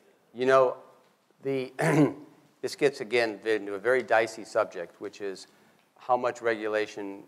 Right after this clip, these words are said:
is appropriate, um, and why do we have so much? So for ex-,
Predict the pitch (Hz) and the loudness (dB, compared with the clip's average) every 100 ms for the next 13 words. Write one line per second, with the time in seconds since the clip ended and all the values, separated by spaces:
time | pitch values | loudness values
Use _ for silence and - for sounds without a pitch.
0 | - 95 95 120 107 104 92 - _ _ | -16 -18 -8 -4 -4 -6 -10 -12 _ _
1 | _ _ - 98 95 95 - 104 101 98 | _ _ -8 -6 -6 -8 -10 -10 -6 2
2 | 110 110 110 101 117 107 - - 113 101 | 2 2 -6 -4 0 0 -2 -8 -6 -4
3 | 92 - - 107 - 110 98 | -6 -8 -6 -6 -6 -10 -10